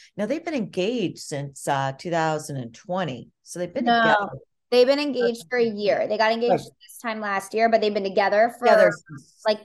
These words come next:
Speaker 2: three years. Yeah.
Speaker 1: two thousand twenty, yeah, for quite a while. So this is a long-term relationship.
Speaker 2: Yeah.
Speaker 1: And long-term engagement, too.
Speaker 2: Mm. Yeah,
Speaker 1: Hmm.
Speaker 2: I can't say much to it being a long-term engagement 'cause my engagement's gonna be about
Speaker 1: <laughs>
Speaker 2: two years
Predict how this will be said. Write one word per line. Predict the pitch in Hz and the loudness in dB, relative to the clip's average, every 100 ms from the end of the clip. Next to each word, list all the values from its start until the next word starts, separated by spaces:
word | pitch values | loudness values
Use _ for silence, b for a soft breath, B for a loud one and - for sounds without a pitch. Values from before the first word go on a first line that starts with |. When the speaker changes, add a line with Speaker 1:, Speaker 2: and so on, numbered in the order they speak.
| - | -10
Speaker 2:
three | 196 | -4
years. | 170 | 0
Yeah. | 139 | -2
Speaker 1:
two | 151 | -4
thousand | 143 208 131 | -8 -6 -6
twenty, | 127 131 | -6 -6
yeah, | 127 117 123 139 _ _ | -6 -8 -12 -20 _ _
for | 175 | -8
quite | 175 156 | -2 -2
a | 139 | -2
while. | 127 127 117 | -4 -6 -8
So | 131 247 | -10 -12
this | |
is | - | -8
a | 294 | -2
long-term | 226 214 214 190 170 | 0 0 -4 -6 -6
relationship. | 135 143 160 - 135 - - - _ _ _ _ _ - | -6 -4 -6 -8 -14 -10 -10 -12 _ _ _ _ _ -12
Speaker 2:
Yeah. | 208 202 202 196 196 _ _ | -6 -2 0 0 -4 _ _
Speaker 1:
And | 220 220 | -2 0
long-term | 233 320 359 - 247 | 0 -2 -8 -10 -6
engagement, | 220 175 147 190 233 240 - 135 - | -4 -6 -4 -4 -4 -8 -10 -10 -12
too. | - 214 190 139 - - _ _ _ _ - | -10 -4 -2 -2 -4 -16 _ _ _ _ -6
Speaker 2:
Mm. | 214 208 202 196 _ _ _ _ _ _ _ _ _ _ | -6 -4 -8 -10 _ _ _ _ _ _ _ _ _ _
Yeah, | - 254 247 240 | 2 4 4 0
Speaker 1:
Hmm. | 156 135 _ | -6 -16 _
Speaker 2:
I | - 311 | -2 0
can't | 392 370 | 0 -2
say | 349 320 | 0 0
much | 277 262 - | 0 -2 0
to | 277 | 0
it | 240 | 0
being | 240 | -2
a | 226 | -4
long-term | 220 214 220 | -4 -4 -8
engagement | 202 190 190 202 | -10 -8 -6 -6
'cause | 202 | -6
my | 208 202 202 - | -2 -2 -2 -4
engagement's | 214 202 196 202 - | -2 -2 -2 -4 -4
gonna | 196 | 0
be | 226 | 2
about | 190 185 | 2 0
Speaker 1:
<laughs> | 170 - | -2 -6
Speaker 2:
two | 240 | -2
years | 233 226 233 240 277 254 | 0 2 2 4 2 0